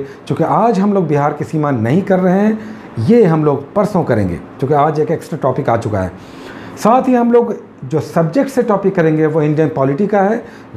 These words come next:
जो fundamental right यानी मूल अधिकार है। तो ये तीन topic हम लोग करेंगे, इसे आप note down कर लें। आइए आज के topic पे आते हैं। आज का topic जो हम लोगों ने बिहार की personality पे एक topic decide किया था, वो है राजकुमार शुक्ल।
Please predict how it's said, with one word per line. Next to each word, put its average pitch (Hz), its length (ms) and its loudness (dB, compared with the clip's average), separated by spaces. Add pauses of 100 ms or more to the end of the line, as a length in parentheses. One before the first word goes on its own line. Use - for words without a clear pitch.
जो 127 140 4 (100)
fundamental 214 760 2
right 120 380 0 (240)
यानी 127 160 2
मूल 127 200 2
अधिकार 98 360 -2
है। - 120 -10 (400)
तो 131 60 2
ये 160 100 4
तीन 254 260 4
topic 220 340 0
हम 196 100 2
लोग 196 120 2
करेंगे, 175 300 2
इसे 165 180 0
आप 143 160 0
note 147 140 0
down 151 160 2
कर 160 140 0
लें। 208 140 0 (460)
आइए 262 200 6
आज 262 220 2
के 247 100 -6
topic 202 320 0
पे 131 80 0
आते 101 200 -4
हैं। - 120 -14 (680)
आज 226 160 4
का 233 100 0
topic 226 300 2
जो 196 100 2
हम 208 140 4
लोगों 196 140 4
ने 170 120 2
बिहार 160 300 2
की 190 120 0
personality 170 560 0
पे 139 320 2
एक 135 160 0
topic 135 280 0
decide 156 300 0
किया 190 160 2
था, 214 240 0 (340)
वो 180 140 2
है 180 120 2
राजकुमार 151 480 0
शुक्ल। 113 320 -6